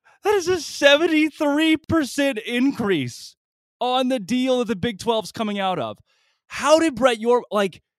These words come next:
seventy-three percent increase? What did you expect, 'cause you watch this more than I do, you're a Big twelve guy. Did you expect it to be, like, this astronomical of a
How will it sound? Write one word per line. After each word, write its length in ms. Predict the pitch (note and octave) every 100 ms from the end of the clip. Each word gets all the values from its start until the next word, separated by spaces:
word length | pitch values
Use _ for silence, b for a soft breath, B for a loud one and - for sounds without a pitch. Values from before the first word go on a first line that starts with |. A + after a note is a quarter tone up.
| _ _
seventy-three 640 | - - D#4 C#4+ D4+ C4 C#4
percent 340 | C4 A#3+ C4+
increase? 580 | D4 C#4+ G3+ A2 - - _ _ _ _ -
What 380 | B3 A3+ C4+ E3+
did 180 | G#3+ G3+
you 100 | E4
expect, 400 | - G3+ D#3+ -
'cause 140 | D3+
you 80 | A#3
watch 220 | F3+ -
this 140 | B2+
more 140 | C#3+ B2
than 100 | A2
I 100 | G#2+
do, 120 | G2+
you're 220 | G2+ D3+
a 40 | C3
Big 200 | B2 G2+
twelve 260 | G2+ G2
guy. 320 | A#2+ A2 G#2 F#2+ b b b -
Did 140 | D#3
you 100 | D4
expect 340 | B3+ - G3+
it 100 | F3+
to 60 | C#3
be, 280 | D#3 D3 C3
like, 200 | B2 G#2
this 540 | A2 E3 D#3 - - _ _
astronomical 1080 | E3 D#3 - D#3+ C3 C3 C#3 C3+ B2+ C3 B2+
of 160 | C3
a 120 | B2+